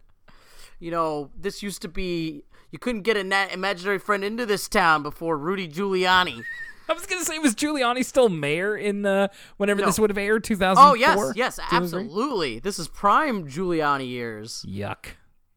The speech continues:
Speaker 2: Yuck.
Speaker 1: America's mayor. Gi-, <laughs> oh. Ay, ay,
Speaker 2: Yeah,
Speaker 1: ay.
Speaker 2: yeah. Okay, so, yeah, moving forward to this scene here where Buster decides to go the exact opposite way by being as inconsiderate as he can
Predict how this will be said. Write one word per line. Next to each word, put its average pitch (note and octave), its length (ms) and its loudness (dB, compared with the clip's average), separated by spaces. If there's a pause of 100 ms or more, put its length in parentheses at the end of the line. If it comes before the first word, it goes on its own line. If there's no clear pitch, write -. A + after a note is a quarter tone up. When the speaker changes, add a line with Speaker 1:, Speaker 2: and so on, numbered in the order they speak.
Speaker 2:
Yuck. F2+ 320 -10
Speaker 1:
America's F3 600 -2
mayor. G3+ 420 0
Gi-, D3+ 240 -12
<laughs> E3 60 -12
oh. E3+ 1040 -4 (1040)
Ay, C#3+ 320 -4
ay, A#2+ 100 -8
Speaker 2:
Yeah, G2+ 200 -4
Speaker 1:
ay. F#2+ 180 -6
Speaker 2:
yeah. F2+ 280 -12 (720)
Okay, C#3 300 4
so, C#3+ 360 6
yeah, C#3 240 6
moving E3+ 320 4
forward D#3 400 2
to C#3 540 4
this D3+ 540 -2
scene A3 540 0
here E3 480 2 (320)
where C#3+ 180 8
Buster D#3 320 2
decides D3+ 340 -2
to C#3+ 60 -8
go C#3 120 2
the B2+ 140 0
exact C#3 500 -2
opposite B2+ 440 -2
way A#2 180 0
by A#2 140 0
being B2 280 -2
as A2+ 180 -4
inconsiderate F#3 760 0
as C#3 100 0
he C3 100 -4
can A2+ 400 -4